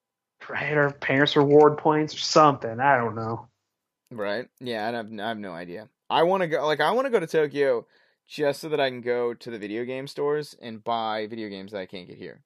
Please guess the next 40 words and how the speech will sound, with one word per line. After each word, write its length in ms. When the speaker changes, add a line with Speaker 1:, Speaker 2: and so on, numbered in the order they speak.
Speaker 2:
Like, 120
I'm 80
gonna 80
buy 260
every 480
Japanese 800
N 120
E 120
S 140
game 240
that 100
they 140
have. 240
Speaker 1:
I 60
get 140
all 160
the 60
V 160
R 160
games. 720
Just 120
the 60
weird, 540
like, 260
obscure, 760
random 500
V 140
R 160
games. 520
Speaker 2:
Yeah, 140
all 160
the 60
shit 220
that's, 140
like, 180
banned 260
in 80
the 100
U 160
S. 320